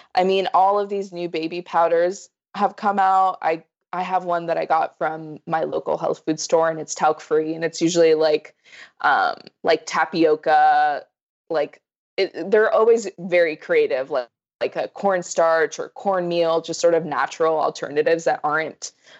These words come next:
um, you know, as clogging, essentially. So, like, definitely, I definitely think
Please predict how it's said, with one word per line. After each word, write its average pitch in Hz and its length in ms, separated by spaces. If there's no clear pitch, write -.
um, - 460
you 175 160
know, 143 340
as 156 680
clogging, 190 760
essentially. 226 720
So, 165 280
like, 147 300
definitely, 190 480
I 180 120
definitely 226 340
think 185 340